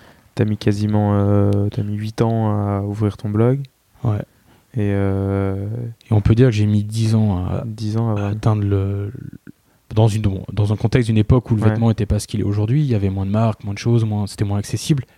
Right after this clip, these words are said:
Speaker 2: puis moins développé. Mais ouais, on peut dire dix ans pour atteindre, euh, une version dans laquelle aujourd'hui il y a des petites choses qui changent. Comme je te disais, jamais dans la tendance, mais toujours dans la bonne direction. C'est, je prends des choses de la tendance, tu vois, qui passent. Mais, euh... ouais, aujourd'hui, je pense que je serai encore habillé plus ou moins comme ça dans, dans cinq ans, tu vois.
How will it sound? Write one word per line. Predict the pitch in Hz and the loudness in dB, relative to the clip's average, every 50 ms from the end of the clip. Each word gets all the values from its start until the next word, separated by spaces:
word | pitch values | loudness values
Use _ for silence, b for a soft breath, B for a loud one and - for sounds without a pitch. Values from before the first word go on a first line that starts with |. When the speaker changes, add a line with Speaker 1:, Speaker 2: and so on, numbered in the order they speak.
| b - | b -8
Speaker 2:
puis | - 104 | -6 -4
moins | 98 98 101 | -2 -2 -2
développé. | 101 98 98 104 104 - 143 151 - B B B B B B - | -2 0 0 0 0 2 0 0 0 B B B B B B 0
Mais | 104 | 2
ouais, | 104 117 123 113 | 4 4 4 4
on | 107 104 | 2 0
peut | - 117 107 | 0 0 0
dire | 110 117 117 - - - | 0 0 -2 -4 -10 -14
dix | 107 104 107 110 104 98 | -12 -6 -4 -4 -2 -4
ans | 92 - _ _ - | -6 -8 _ _ -8
pour | - 107 101 | -6 -4 -4
atteindre, | 107 - - 113 110 107 98 98 | -4 -4 -6 -6 -4 -4 -2 -2
euh, | 98 95 95 - B B B B B B B B B B - | -2 -2 -4 -6 B B B B B B B B B B -6
une | 104 | 0
version | 95 104 101 - - 113 | 2 2 2 2 2 4
dans | 104 104 | 4 6
laquelle | 101 101 - - 123 113 | 4 4 4 4 6 6
aujourd'hui | 110 110 110 107 113 117 | 6 6 6 6 6 4
il | |
y | 110 | 4
a | |
des | 104 98 | 4 2
petites | - - - | -2 -4 -2
choses | - 107 - | -2 -2 -2
qui | - 110 | -2 -6
changent. | - - 120 131 139 139 120 - - _ _ - | -2 0 2 2 4 2 2 -2 -8 _ _ -2
Comme | - 107 104 | -2 -2 0
je | - | 0
te | - | -2
disais, | 110 110 113 113 123 123 120 113 B B B B B B | -2 0 2 4 4 4 4 2 B B B B B B
jamais | - 104 104 107 | -4 -2 0 0
dans | 104 104 | 2 2
la | 107 104 104 | 2 2 2
tendance, | - 110 113 117 110 - | 0 0 0 0 0 -2
mais | 110 | -6
toujours | 104 - 107 107 | -6 -4 -4 -2
dans | 104 104 | 0 0
la | 107 104 | -2 -2
bonne | 107 104 107 | -2 -2 -2
direction. | 104 107 107 110 - - 135 131 | 0 -2 -2 -2 -2 -2 -2 -2
C'est, | - - 110 104 104 104 b b b b b b b | -2 -2 -4 -4 -4 -4 b b b b b b b
je | - - | -12 -4
prends | - 131 127 | 2 2 4
des | 123 113 | 4 4
choses | - - 120 110 | 2 2 0 2
de | 107 | 2
la | 104 104 104 | 2 2 2
tendance, | - 117 160 170 - - | 2 2 0 0 -2 -2
tu | - 120 | -4 -2
vois, | 117 127 | -2 -2
qui | - - - | -2 -2 -2
passent. | - 151 151 - - _ b b b b b b b b b b b b b b b b | -2 -2 -2 -2 -8 _ b b b b b b b b b b b b b b b b
Mais, | 110 104 104 101 | -2 0 2 2
euh... | 101 98 98 98 98 98 98 95 101 - _ _ _ _ _ _ - _ _ _ - - | 2 2 2 0 0 -2 -2 -4 -8 -10 _ _ _ _ _ _ -20 _ _ _ -4 0
ouais, | 110 110 113 110 | 2 4 4 4
aujourd'hui, | 104 104 101 104 107 120 139 | 4 4 6 4 6 4 4
je | - - | 4 4
pense | 135 135 - - | 2 2 2 2
que | - 120 107 | 2 2 2
je | - | 2
serai | - - 110 | 2 0 0
encore | 101 - 113 107 | 2 2 2 4
habillé | 107 104 107 107 107 113 117 113 | 4 2 0 -2 0 2 2 2
plus | - - 123 113 117 | 2 2 0 0 0
ou | 117 | -2
moins | 113 110 107 | -2 -2 -2
comme | - 113 104 | -2 -4 -6
ça | - - 123 123 123 | -4 -2 -2 -2 0
dans, | 117 107 104 104 104 104 | 0 -2 -4 -4 -6 -8
dans | 104 104 | -8 -10
cinq | 101 - 117 110 - 123 | -10 -8 -10 -10 -8 -8
ans, | 120 | -10
tu | 113 - 110 | -10 -10 -12
vois. | 104 104 107 | -12 -12 -14